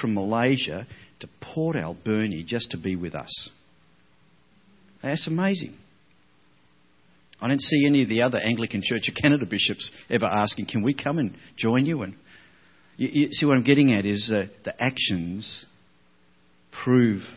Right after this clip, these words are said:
the talk. And, um, it, it, w-, w-, Archbishop Yong and Julia have been here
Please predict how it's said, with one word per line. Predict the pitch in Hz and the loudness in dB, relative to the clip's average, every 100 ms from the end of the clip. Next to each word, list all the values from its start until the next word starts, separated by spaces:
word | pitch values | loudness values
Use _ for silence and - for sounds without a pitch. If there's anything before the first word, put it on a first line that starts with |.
| - - | -16 -14
the | |
talk. | - - 87 - - - _ _ _ _ _ _ _ - _ _ _ _ _ _ _ - | -8 -6 -6 -6 -18 -20 _ _ _ _ _ _ _ -20 _ _ _ _ _ _ _ -12
And, | 95 92 87 | -6 -4 -4
um, | 90 90 87 90 104 _ _ _ _ - - - _ _ | -4 -4 -6 -8 -14 _ _ _ _ -20 -20 -20 _ _
it, | - - | -12 -8
it, | 113 | -8
w-, | - 113 | -6 -6
w-, | 110 120 - - - _ _ - - _ - _ _ _ - | -6 -8 -12 -16 -20 _ _ -20 -20 _ -20 _ _ _ -2
Archbishop | 131 143 - 139 127 | 0 0 0 0 0
Yong | 113 104 98 113 - | 0 0 0 -2 -4
and | 95 87 | -6 -4
Julia | 90 110 104 90 92 | 0 2 2 0 -2
have | 98 92 85 | -6 -8 -2
been | 104 101 | 0 0
here | 98 - 127 131 165 | -2 -2 0 0 -2